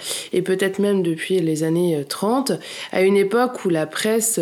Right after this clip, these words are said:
populaire de science-fiction émerge aux États-Unis. Euh, ces phénomènes forment l'expression de pratiques en cohésion dans les productions intellectuelles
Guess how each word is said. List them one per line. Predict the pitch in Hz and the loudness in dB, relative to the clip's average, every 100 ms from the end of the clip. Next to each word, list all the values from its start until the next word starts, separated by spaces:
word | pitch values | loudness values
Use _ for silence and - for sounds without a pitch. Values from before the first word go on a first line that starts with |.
| 160 | -2
populaire | 160 240 - 190 185 | 0 0 0 -2 0
de | 160 | -2
science-fiction | 160 220 214 180 - 202 208 | -2 -2 -2 -4 -4 -4 -2
émerge | 185 190 220 208 | 0 2 2 2
aux | 185 | 2
États-Unis. | 185 185 190 180 165 151 - - - - - - - | 0 2 0 2 0 -2 -12 -16 -16 -18 -20 -8 -2
Euh, | 160 | 0
ces | 147 180 | 0 0
phénomènes | 220 220 220 240 220 - | 2 4 4 2 2 -2
forment | - 240 220 175 | -4 0 2 2
l'expression | 190 202 - 214 208 196 | 2 0 -2 -2 0 -2
de | 180 160 | -2 -2
pratiques | - 208 - 196 - | -2 -4 -4 -8 -4
en | 180 | -6
cohésion | 185 196 190 185 208 | 0 2 2 2 0
dans | 165 | -2
les | 151 | -4
productions | 151 208 196 196 165 - | -4 -2 -2 -2 -6 -2
intellectuelles | 214 214 180 170 160 | -2 0 -2 -2 -4